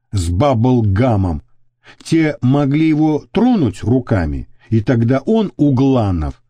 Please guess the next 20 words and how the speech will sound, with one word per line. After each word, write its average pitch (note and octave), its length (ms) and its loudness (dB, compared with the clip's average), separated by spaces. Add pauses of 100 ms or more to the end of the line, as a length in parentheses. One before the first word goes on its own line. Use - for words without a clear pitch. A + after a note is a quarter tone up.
(360)
подрагивал C3 1040 0
от A#2+ 120 0
животного A#2+ 640 0
страха. G#2+ 640 -2 (380)
А C3+ 140 -2
сейчас, A3 640 -2
в F#3+ 100 -2
общем, F3 760 -4 (100)
нет. G#2+ 540 0 (800)
Он B3 260 2
воткнулся F#3 640 0
под C#3+ 280 -2
своды, E3 840 0 (240)
и A#2+ 160 2
тюленья E3 580 0
головка D3 640 0
секретарши D#3+ 920 -2
с F#2 80 -2
глазами C#3+ 640 0
белька A#2 800 -2